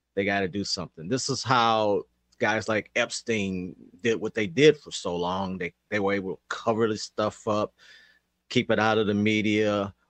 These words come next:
or the witness or the, um, the victims wouldn't testify. Even when they did, the system didn't treat 'em fairly. You know, if money rules, uh, even in the legal system. So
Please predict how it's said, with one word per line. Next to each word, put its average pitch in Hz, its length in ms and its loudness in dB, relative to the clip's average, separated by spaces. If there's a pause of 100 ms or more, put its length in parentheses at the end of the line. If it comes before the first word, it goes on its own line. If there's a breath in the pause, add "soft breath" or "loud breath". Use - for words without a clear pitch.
or 85 360 -4 (380)
the 87 100 -4
witness 113 520 -2
or 107 180 0
the, 90 320 -6 (220)
um, 92 420 -4 (1400)
the 110 60 0
victims 113 760 0 (280)
wouldn't 110 300 0
testify. 107 960 0 (420 loud breath)
Even 139 260 4
when 135 140 6
they 127 140 4
did, 127 600 4 (520)
the 113 60 -2
system 120 1000 0
didn't 117 240 -2
treat 123 240 0
'em 120 140 2
fairly. 113 580 0
You 110 320 -2
know, 117 200 2
if 107 120 -2 (320 loud breath)
money 165 380 6
rules, 113 680 2 (120)
uh, 95 380 -4 (680 soft breath)
even 117 300 0
in 107 80 -2
the 95 60 -2
legal 110 320 0
system. - 480 -8
So 92 420 -8